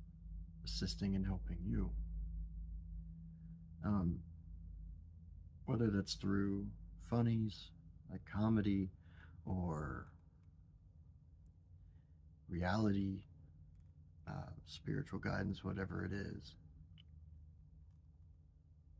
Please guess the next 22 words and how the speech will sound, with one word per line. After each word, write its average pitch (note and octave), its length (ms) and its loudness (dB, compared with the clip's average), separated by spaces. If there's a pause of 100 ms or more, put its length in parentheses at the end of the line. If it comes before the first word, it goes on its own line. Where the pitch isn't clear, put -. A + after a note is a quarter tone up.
(2250)
Whatever, A2+ 560 10
uh, A2 220 2 (180)
whatever A2+ 280 6
you A2 60 8
can A2 160 0
take G#2 200 6
from - 180 -4
it. - 120 -8 (1900)
Now, G2 260 10
this G2+ 240 6
will F#2+ 140 10
grow F#2+ 600 8
into F#2+ 180 4
something F#2 480 2
much F#2+ 260 2
bigger G2 220 2
than - 180 0
what - 100 -2
it - 80 -4
is - 160 -4
right - 160 -6
now. G2+ 460 4